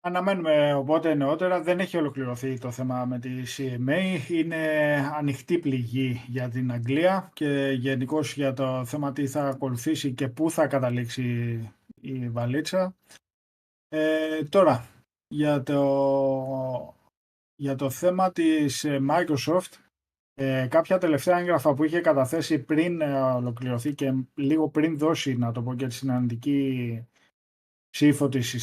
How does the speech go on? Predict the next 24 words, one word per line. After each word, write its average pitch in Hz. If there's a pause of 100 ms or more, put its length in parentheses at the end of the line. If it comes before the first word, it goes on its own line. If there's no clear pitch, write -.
(100)
C 143
M 123
A, 175
είχε, 165 (880)
έχουν, 175
ε, 160
δοθεί 135
και 180
κάποια 170
έγγραφα 170
που 185
αναφέρονται 165
στο 143
θέμα 160
για 147
μελέτη 156
και 170
παραγωγή 143
κονσόλα 170 (380)
νέας 151
γενιάς, 131 (600)
της 127
επόμενης 127
γενιάς. 113